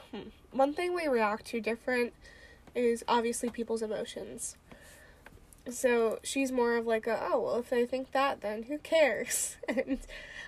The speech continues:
I'm more of, like, a, Oh my goodness, they think that. So that determines exactly how I think and feel about that person and about everything surrounding them. So we are very different, as I had stated before.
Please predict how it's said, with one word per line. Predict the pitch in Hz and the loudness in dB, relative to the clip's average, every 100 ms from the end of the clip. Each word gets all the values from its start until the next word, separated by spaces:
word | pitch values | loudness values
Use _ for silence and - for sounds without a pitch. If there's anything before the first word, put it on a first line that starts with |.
| - | -2
I'm | 269 285 | 0 4
more | 285 254 | 4 4
of, | 240 226 | 2 0
like, | 214 220 | 0 0
a, | 226 214 208 208 233 - - - _ - | 0 0 0 -2 -6 -14 -20 -20 _ -10
Oh | 269 277 | -2 0
my | 247 | 2
goodness, | 240 285 254 | 4 4 4
they | - 233 | 2 0
think | 214 285 - | 0 -4 -4
that. | 214 208 233 - - - - - - - | -4 -2 -2 -6 -14 -20 -20 -20 -20 -12
So | - 240 226 220 226 226 - - - - - | -2 2 4 4 4 2 -4 -20 -20 -20 -4
that | 247 233 | -2 -2
determines | - - 247 240 226 233 220 | -4 0 2 4 2 0 -4
exactly | 226 233 226 233 240 | -4 0 0 0 -2
how | 226 214 | 0 0
I | 226 | 0
think | 233 226 | -4 -6
and | 220 | -6
feel | - 233 220 226 | -6 -4 -2 -2
about | 220 220 | -2 -4
that | 226 | -4
person | - 277 277 269 | 2 2 4 2
and | 247 | 2
about | 226 - | 2 0
everything | 240 240 240 233 | -2 -2 -2 -4
surrounding | - 220 214 202 190 | -6 -4 -4 -6 -10
them. | - - - - - - - - - - | -10 -12 -14 -20 -20 -20 -20 -20 -20 2
So | 262 247 | 6 8
we | 240 277 | 8 10
are | 302 | 10
very | 254 233 | 10 6
different, | 220 220 233 220 | 4 0 0 0
as | 220 | 0
I | 220 208 220 240 - | 0 0 0 -6 -6
had | 226 | -6
stated | - 240 226 220 | 0 2 4 2
before. | 233 - 240 233 226 240 | -4 -4 0 2 2 0